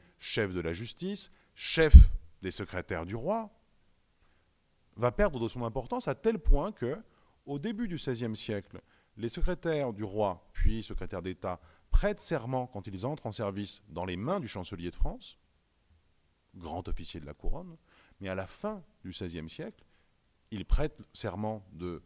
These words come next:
faire service dans les mains du roi de France. Hein. Il y a donc quelque chose qui se passe en termes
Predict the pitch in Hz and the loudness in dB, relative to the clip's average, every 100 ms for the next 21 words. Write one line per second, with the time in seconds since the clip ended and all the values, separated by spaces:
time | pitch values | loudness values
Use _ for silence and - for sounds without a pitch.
0 | - - 95 82 85 78 123 - - - | -20 -14 -12 -12 -12 -10 -12 -12 -18 -14
1 | 117 135 110 101 120 135 110 90 87 - | -6 -4 -4 -4 -4 -4 -4 -6 -2 -2
2 | - - - - - _ 104 - - - | -2 -14 -20 -20 -20 _ -18 -18 -16 -8
3 | 139 165 170 - 127 165 - - 107 143 | -6 -6 -6 -8 -8 -8 -8 -10 -8 -4
4 | 156 151 - - 98 127 127 | -6 -6 -14 -14 -10 -6 -6